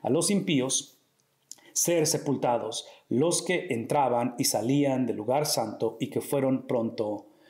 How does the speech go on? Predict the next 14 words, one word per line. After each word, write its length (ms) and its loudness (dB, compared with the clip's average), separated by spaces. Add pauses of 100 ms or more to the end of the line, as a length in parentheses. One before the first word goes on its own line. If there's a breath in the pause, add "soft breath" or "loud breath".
(200 loud breath)
olvidados". 920 -2 (180 loud breath)
Aquí 200 0
hay 100 2
tres 160 0
posibilidades 640 0
de 100 -2
grupos 340 -2
que 40 -14
está 140 -2
mencionando: 640 2
impíos, 500 0
impíos 420 0
y 40 -2
justos. 520 -2